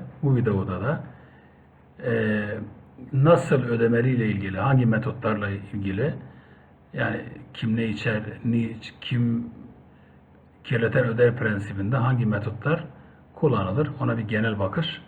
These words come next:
söz konusu. Bu dersimizde onu anlatacağız.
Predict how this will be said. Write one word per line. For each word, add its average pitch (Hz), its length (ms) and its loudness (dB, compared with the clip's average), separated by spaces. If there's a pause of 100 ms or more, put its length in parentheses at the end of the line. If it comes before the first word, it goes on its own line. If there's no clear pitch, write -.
(320)
söz - 280 -2
konusu. - 380 -4 (840)
Bu 135 160 -2
dersimizde 107 400 -2
onu 135 160 2
anlatacağız. 98 600 -4